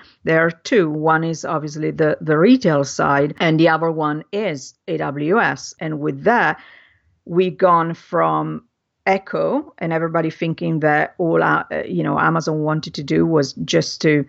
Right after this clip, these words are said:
sell you a device that was voice first, and then you were gonna buy more stuff from Amazon, to actually come up with a platform, a platform that enables other devices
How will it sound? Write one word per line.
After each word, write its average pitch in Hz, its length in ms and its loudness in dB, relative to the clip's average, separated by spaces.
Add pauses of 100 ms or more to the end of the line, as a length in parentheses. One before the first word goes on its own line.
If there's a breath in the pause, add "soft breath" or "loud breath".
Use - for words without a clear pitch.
(140)
sell 165 420 2
you 151 400 -2
a 170 80 -2
device 151 520 -2
that 151 200 -6
was 151 320 -8 (100)
voice 151 440 -2
first, 156 440 -2
and 151 160 -2
then 143 360 0
you 151 160 -2
were 147 100 2
gonna 147 200 2
buy 147 240 2
more 143 200 0
stuff 139 300 -4
from 156 180 -6
Amazon, 151 460 0 (400 loud breath)
to 180 140 4
actually 240 360 2
come 160 220 -2
up 165 180 0
with 170 200 0
a 147 40 0
platform, 156 920 -4
a 180 40 -10
platform 170 800 -4
that 156 400 -2
enables 165 840 -2 (200)
other 175 320 2
devices 156 880 -6